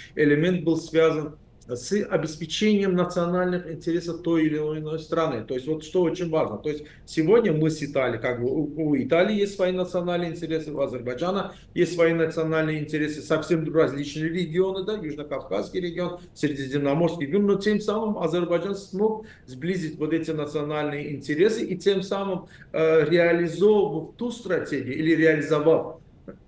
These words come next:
<coughs> я очень извиняюсь, ту стратегию, которая непосредственно нацелена на обеспечение национальных интересов Азербайджана и Италии.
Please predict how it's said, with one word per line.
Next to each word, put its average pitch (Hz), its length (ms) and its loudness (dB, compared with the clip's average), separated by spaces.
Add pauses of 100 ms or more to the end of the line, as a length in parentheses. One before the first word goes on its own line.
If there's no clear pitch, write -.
<coughs> - 440 -4
я 135 120 0
очень 131 280 -6
извиняюсь, 135 340 -4
ту 240 160 0
стратегию, 175 560 2
которая 170 400 0
непосредственно 143 680 -6
нацелена 143 720 -2 (200)
на 151 140 2
обеспечение 165 600 0
национальных 170 680 0
интересов 156 500 -4
Азербайджана 139 640 2
и 202 300 -2
Италии. 110 460 0